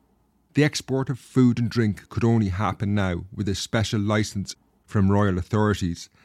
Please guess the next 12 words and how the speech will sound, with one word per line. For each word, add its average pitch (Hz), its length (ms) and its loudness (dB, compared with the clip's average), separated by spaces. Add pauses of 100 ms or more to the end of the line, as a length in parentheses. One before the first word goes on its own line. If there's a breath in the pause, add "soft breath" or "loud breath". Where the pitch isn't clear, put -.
and 107 100 -4
the 104 60 0
historian 113 640 0 (140)
Catherine 110 460 -2
Sims 98 520 -2 (540)
has 113 180 2
noted 110 380 2
that 101 120 -2
the 101 80 2
wine 113 440 0
the 101 80 -4
English 98 440 -2